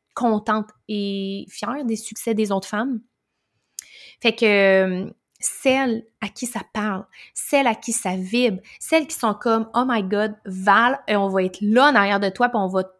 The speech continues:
on va toutes se rendre là ensemble », c'est les femmes que je veux dans mon univers.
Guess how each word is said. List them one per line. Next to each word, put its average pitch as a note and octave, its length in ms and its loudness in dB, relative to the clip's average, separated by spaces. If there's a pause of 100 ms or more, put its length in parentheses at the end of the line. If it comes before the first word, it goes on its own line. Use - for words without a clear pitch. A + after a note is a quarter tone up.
(140)
on G3+ 100 0
va G3 140 2
toutes - 300 0
se - 80 0
rendre G3 260 0
là G#3 200 -2
ensemble », G#3+ 680 0 (1080)
c'est - 260 -2
les F#3+ 220 2
femmes G3 600 -2
que G3 120 -2
je F#3 120 -4
veux F#3+ 100 -2
dans F#3 140 -2
mon F3 160 -2
univers. F3 560 -6